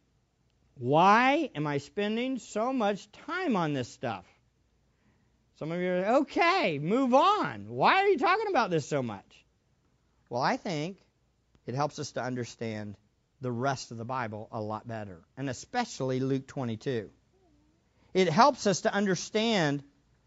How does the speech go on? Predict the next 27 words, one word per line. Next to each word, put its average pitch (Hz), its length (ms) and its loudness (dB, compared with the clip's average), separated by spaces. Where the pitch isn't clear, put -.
the 147 120 2
glory 170 540 2
of 131 100 0
what 147 160 -2
Jesus 156 480 -4
was 135 160 -2
accomplishing 151 680 -6
and 185 180 4
the 180 140 6
effect 214 720 2
of 156 140 2
the 151 100 2
death 165 420 2
and 156 140 0
resurrection. 151 840 0
Do 160 60 -4
you 226 100 2
understand 202 720 0
that 165 160 0
Jesus' 220 420 0
death 175 380 2
two 233 140 -4
thousand 202 460 0
years 185 440 0
ago, 120 600 0
roughly, 123 560 -2
has 190 440 -4